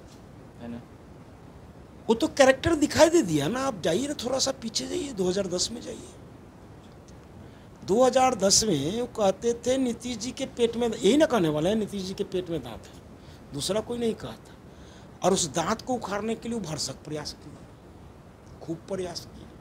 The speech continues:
Speaker 2: सब जगह जा जा के कहीं कांग्रेस का, कहीं किसी का
Speaker 1: पर ललन,
Speaker 2: प्रचार किए।
Speaker 1: ललन सिंह
Speaker 2: लेकिन आप एक चीज़ बताइए,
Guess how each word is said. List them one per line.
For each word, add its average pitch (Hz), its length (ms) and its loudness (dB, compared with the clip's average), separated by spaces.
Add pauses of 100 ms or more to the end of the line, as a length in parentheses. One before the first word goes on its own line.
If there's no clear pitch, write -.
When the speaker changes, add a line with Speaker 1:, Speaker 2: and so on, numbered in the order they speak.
(920)
Speaker 2:
सब 123 200 -10
जगह 123 240 -14
जा 123 180 -14
जा 117 160 -16
के 120 120 -16
कहीं 120 220 -14
कांग्रेस 117 400 -14
का, 123 180 -16
कहीं 117 220 -16
किसी - 260 -18
का - 140 -18 (380)
Speaker 1:
पर 131 60 -14
ललन, 135 120 -10
Speaker 2:
प्रचार 175 400 4
किए। 160 260 0
Speaker 1:
ललन 147 180 -4
सिंह 190 140 -4
Speaker 2:
लेकिन 330 260 4
आप 311 200 4
एक 294 160 2
चीज़ 240 200 -4
बताइए, 127 500 -6